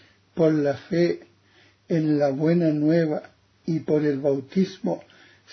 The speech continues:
se renuncia al mal y se alcanza la salvación, es decir, la remisión de todos los pecados y el don de la vida nueva. Ahora bien,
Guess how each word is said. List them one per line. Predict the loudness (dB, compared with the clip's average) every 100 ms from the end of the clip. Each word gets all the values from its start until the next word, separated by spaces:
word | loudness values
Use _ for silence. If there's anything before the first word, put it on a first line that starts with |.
| 0
se | 2
renuncia | 2 2 4 4 4 2 -2 0 0
al | 0 -2
mal | 0 0 0 -2 -10 -20 -20 _ _
y | -2 0
se | 2 2
alcanza | 4 0 -2 0 2 2 2 0
la | 0 -2
salvación, | -2 -2 -2 -6 -6 -6 -6 -8 -12 _ _ _ _ _ -20 _ -6
es | -6 -4 -4
decir, | -2 -4 -2 0 0 0 -12 -20 -20 _ -4
la | 0 0
remisión | 0 0 0 -2 -2 0 2 2 -2 -6
de | -2 -2
todos | 2 4 4 4 0
los | -2 -2
pecados | -4 -6 -4 -4 -4 -6 -14 -20 _ _ _ _ _ _ _ -8
y | 0 2 4
el | 2 -2 0
don | 2 2 0 -4 -6
de | -4 0 0
la | 0
vida | 0 0 2 0
nueva. | 0 -2 -8 -12 -16 _ _ _ _ _ -20 _ _ _ _ -4
Ahora | 0 2 2 0
bien, | 0 -2 -4 -8